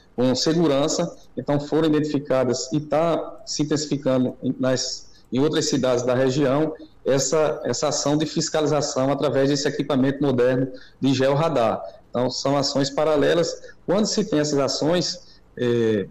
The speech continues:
se há, identifica-se irregularidades, então também gera-se, eh,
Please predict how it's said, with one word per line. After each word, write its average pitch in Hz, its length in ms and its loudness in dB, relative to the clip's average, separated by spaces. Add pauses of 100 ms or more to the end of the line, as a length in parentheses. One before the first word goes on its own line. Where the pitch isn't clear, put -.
se - 320 -2
há, 131 500 0
identifica-se 139 760 0
irregularidades, 127 920 0 (640)
então 147 540 -2 (240)
também 156 560 0
gera-se, 175 760 0 (280)
eh, 127 640 0